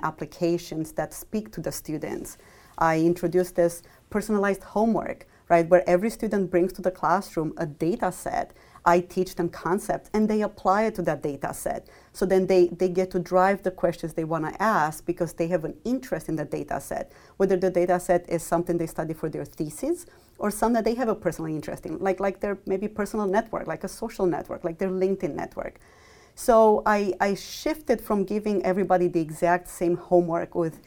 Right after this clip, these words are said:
"Here is your data set, here are the questions," and allowing them to explore it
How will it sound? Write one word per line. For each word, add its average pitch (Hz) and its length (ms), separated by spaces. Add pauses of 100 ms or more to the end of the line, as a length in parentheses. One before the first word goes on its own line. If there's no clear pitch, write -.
(120)
"Here 202 260
is 190 140
your 180 80
data 165 320
set, 165 320
here 165 180
are 160 80
the 160 120
questions," 226 640 (260)
and 220 160
allowing 208 380
them 185 140
to - 180
explore 170 680
it - 260